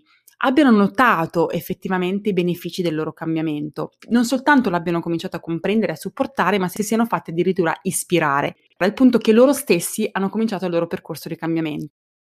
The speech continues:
Questo per farvi capire che anche se trovate resistenza all'inizio, non significa che dobbiate smettere. Voi dovete andare avanti con la vostra visione, con il vostro percorso di crescita, perché alla fine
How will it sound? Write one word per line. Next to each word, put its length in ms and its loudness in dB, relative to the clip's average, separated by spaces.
Questo 240 2
per 120 2
farvi 260 0
capire 420 -2
che 260 -2
anche 260 0
se 120 -2
trovate 340 0
resistenza 560 -6
all'inizio, 840 -6
non 160 2
significa 460 2
che 120 -6
dobbiate 360 -4
smettere. 560 -8
Voi 120 6
dovete 240 6
andare 180 2
avanti 280 2
con 120 -6
la 60 -2
vostra 260 -6
visione, 560 0
con 260 0
il 60 6
vostro 240 2
percorso 440 -2
di 100 -2
crescita, 400 -8
perché 240 -8
alla 100 -2
fine 460 0